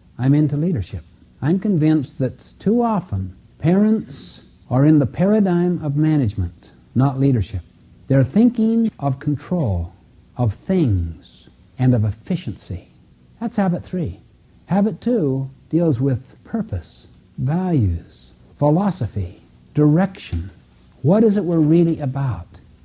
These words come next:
And also with causing an internal feeling, a climate, a character, a culture, so that the feeling is good, harmonious, committed. The solution, I'm convinced, to most marriage and family problems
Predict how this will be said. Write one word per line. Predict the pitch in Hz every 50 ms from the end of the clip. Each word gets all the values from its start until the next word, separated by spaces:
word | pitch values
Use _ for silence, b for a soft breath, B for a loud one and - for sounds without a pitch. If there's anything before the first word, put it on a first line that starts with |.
| - -
And | - 135 147 147
also | 156 180 233 269 262 - - - 131 117 110 113 123 127 117 - _ _
with | - 127 107 -
causing | - - 175 220 226 202 208 214 202
an | 190 180
internal | 185 190 196 175 - 180 202 208 190 180
feeling, | 139 - - - 190 202 190 165 131 104 85 80 82 - - - - - - -
a | 139
climate, | - - - - - 196 196 190 165 123 98 87 - - - - _ _ _ _ _ _ - -
a | 131 - - -
character, | - - - 220 208 175 131 95 - - - 82 - - - _ _ -
a | - 117
culture, | - - - 254 247 - - - - 98 82 - - _ _ _ _ -
so | - - 170
that | 151 165 131 139
the | 147 131
feeling | - - 233 247 226 208 180
is | 160 139 110
good, | - - - 156 185 185 170 147 123 104 92 101 101 - _ -
harmonious, | - 139 147 143 135 160 180 185 165 143 117 101 98 - - - - _ _
committed. | - - 123 127 143 170 160 123 92 82 - - _ _ _ _ _ _ _ _ _ _ -
The | - 95
solution, | - - 117 131 175 220 226 185 - 190 180
I'm | 170 175 175
convinced, | 151 160 156 143 147 151 151 139 - - -
to | - 120
most | 117 123 143 156 165 156 160 -
marriage | 127 127 139 147 160 170 175 180 180 170 156
and | - 127 120 104
family | - 143 151 151 160 156
problems | 147 - 117 110 101 92 92 92 92 92 - -